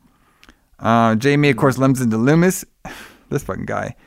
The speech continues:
He fucking, Loomis just grabs her, like, "I found her, Michael. I got her. This is what you want, Michael. Come, come to her. Yes, come.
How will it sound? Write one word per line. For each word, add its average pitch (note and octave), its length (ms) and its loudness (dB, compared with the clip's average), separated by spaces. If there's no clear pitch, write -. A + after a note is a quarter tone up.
He - 160 2
fucking, D3+ 380 2
Loomis F3+ 240 4
just A#2+ 160 -2
grabs C#3 340 4
her, A#2+ 80 2
like, A#2+ 200 2
"I D3+ 200 4
found G3+ 300 8
her, E3 80 6
Michael. D#3 260 6
I D#3+ 140 8
got F3+ 240 8
her. A#2 180 0
This C#3+ 160 0
is F#3 80 4
what F3 180 2
you D#3 120 4
want, F3 200 4
Michael. C#3 300 4
Come, F#3+ 360 2
come A3 200 4
to G3 180 4
her. A#2 220 2
Yes, E3+ 260 2
come. G3 360 2